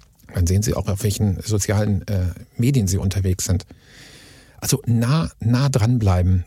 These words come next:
äh, auch viel in die Märkte zu fahren, äh, sei es jetzt die Landesgesellschaften oder auch die D-M-Märkte.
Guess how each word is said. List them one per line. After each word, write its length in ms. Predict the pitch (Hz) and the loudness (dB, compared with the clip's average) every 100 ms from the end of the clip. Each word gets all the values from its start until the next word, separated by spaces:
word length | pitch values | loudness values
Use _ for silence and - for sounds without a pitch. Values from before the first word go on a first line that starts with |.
| - | -2
äh, 200 | 104 95 | 0 0
auch 160 | 117 98 | -2 -4
viel 280 | - - 135 | -4 0 2
in 80 | 123 | 2
die 120 | 120 | 2
Märkte 400 | 113 101 107 110 | 2 0 0 -2
zu 160 | - | -2
fahren, 420 | 98 95 92 92 85 - | 2 2 4 2 -2 -4
äh, 160 | 101 92 | -2 0
sei 100 | 98 | 0
es 80 | |
jetzt 220 | - - 98 | 0 -2 0
die 120 | 87 | 0
Landesgesellschaften 920 | 101 113 117 107 104 98 101 - 104 | 2 0 0 0 0 2 0 0 0
oder 200 | 95 87 | 2 2
auch 140 | 95 | 0
die 100 | - | -2
D-M-Märkte. 600 | 90 87 107 104 92 - | 0 2 2 2 0 -4